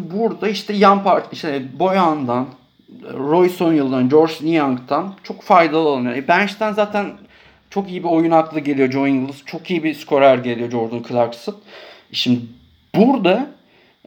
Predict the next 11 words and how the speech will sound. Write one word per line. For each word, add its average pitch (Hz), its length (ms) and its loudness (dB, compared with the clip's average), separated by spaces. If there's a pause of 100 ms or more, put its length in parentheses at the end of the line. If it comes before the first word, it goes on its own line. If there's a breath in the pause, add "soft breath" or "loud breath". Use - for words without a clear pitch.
e, 120 60 0 (1500)
Utah'ın 208 400 2
ritmini 156 600 -2
bozabilmek 208 680 2
için 233 380 -14
Clippers 226 460 -8
olabildiğince 196 680 0
hem 220 240 0
tempoya 196 460 0
ayak 226 280 2
uydurup 175 480 -8